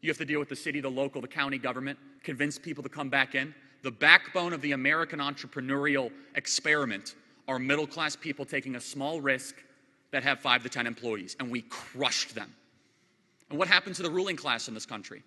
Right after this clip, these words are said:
Jeff Bezos is richer than he ever has been. The wealthy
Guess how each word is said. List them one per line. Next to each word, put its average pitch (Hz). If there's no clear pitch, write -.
Jeff 165
Bezos 160
is 120
richer 151
than 131
he 117
ever 120
has 104
been. -
The 135
wealthy 185